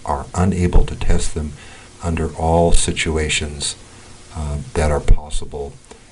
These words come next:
uh, to test the theory. So what we do is employ the method of falsification, which shows that a theory seems to be wrong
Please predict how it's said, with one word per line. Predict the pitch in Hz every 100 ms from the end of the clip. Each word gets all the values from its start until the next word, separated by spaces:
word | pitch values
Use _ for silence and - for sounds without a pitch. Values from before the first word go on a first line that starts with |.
| - - -
uh, | 71 65
to | -
test | - - - -
the |
theory. | - - - - - - - - - - -
So | - 101
what | 113
we | 117
do | 95 92 90
is | 85 80 76 - - - - - - -
employ | 82 - 95
the | 90
method | 87 85 80 78
of |
falsification, | 76 82 78 - - - 98 87 - 64 78
which | 71
shows | - 95 92
that | 85 76
a |
theory | 76 - 92 85
seems | - - 110 110 110
to | -
be | 92
wrong | 78 78 76 76 78